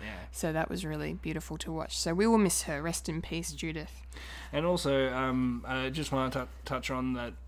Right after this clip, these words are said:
Speaker 1: not many people noticed, but she was actually in the first season of, uh,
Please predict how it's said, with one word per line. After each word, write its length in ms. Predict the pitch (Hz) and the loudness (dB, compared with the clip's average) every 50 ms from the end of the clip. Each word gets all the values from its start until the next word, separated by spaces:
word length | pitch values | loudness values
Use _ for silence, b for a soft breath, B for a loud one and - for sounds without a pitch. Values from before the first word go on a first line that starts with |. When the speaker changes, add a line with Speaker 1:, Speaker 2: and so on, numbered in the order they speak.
| - - | -4 2
Speaker 1:
not 300 | 151 156 156 156 147 151 | 4 4 4 4 2 2
many 520 | 143 139 147 147 156 165 160 160 156 147 | 2 4 4 6 6 6 6 6 6 4
people 320 | 139 143 139 131 131 127 | 4 2 0 0 0 -2
noticed, 360 | 127 127 123 123 123 120 117 - | -2 -2 -4 -4 -6 -6 -6 -6
but 180 | 127 123 110 - | -6 -6 -6 -6
she 220 | - - 156 151 | -6 -2 0 2
was 160 | 143 147 147 160 | 2 4 4 2
actually 320 | 156 - - 151 147 139 | 2 2 2 2 4 4
in 140 | 135 135 131 | 4 2 0
the 60 | 123 | -2
first 460 | - 139 135 131 127 - - - - | -2 -2 -2 -2 -4 -4 -8 -6 -4
season 420 | - 135 135 135 131 - 135 131 127 - | -2 0 0 0 -2 -2 -2 -2 -4 -4
of, 720 | - 127 127 123 123 123 123 120 117 117 - - - - - - | -4 -2 0 0 0 -2 -2 -4 -8 -10 -12 -14 -14 -14 -12 -10
uh, 680 | - 117 117 113 113 117 117 113 113 113 113 113 117 | -6 -6 -6 -4 -6 -6 -6 -6 -6 -4 -6 -6 -6